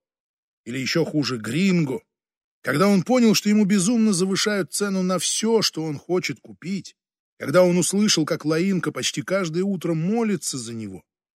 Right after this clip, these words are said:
когда он простудился, потому что Абуэла врубила кондиционер в его комнате на полную мощность, и тогда, после всего этого, он вдруг решил задержаться на острове до конца лета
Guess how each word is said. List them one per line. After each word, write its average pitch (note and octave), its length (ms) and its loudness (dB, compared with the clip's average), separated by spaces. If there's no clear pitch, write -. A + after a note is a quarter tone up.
когда C3 280 2
он F3+ 160 2
простудился, D#3+ 720 0
потому C3 320 -6
что C#3 180 -4
Абуэла D3+ 540 0
врубила B2 440 -2
кондиционер C3 680 -6
в A2+ 40 -10
его B2+ 260 -6
комнате D3 480 -4
на A#2+ 120 -10
полную C3+ 440 -4
мощность, B2 720 -4
и D3 100 0
тогда, D3+ 580 2
после G#3 320 6
всего F#3+ 440 4
этого, G#3+ 580 6
он E3 120 0
вдруг F#3+ 320 -4
решил F#3+ 380 0
задержаться E3 760 -2
на D3 180 -2
острове D3 500 -4
до A#2+ 160 -12
конца B2+ 420 -6
лета C#3+ 460 -6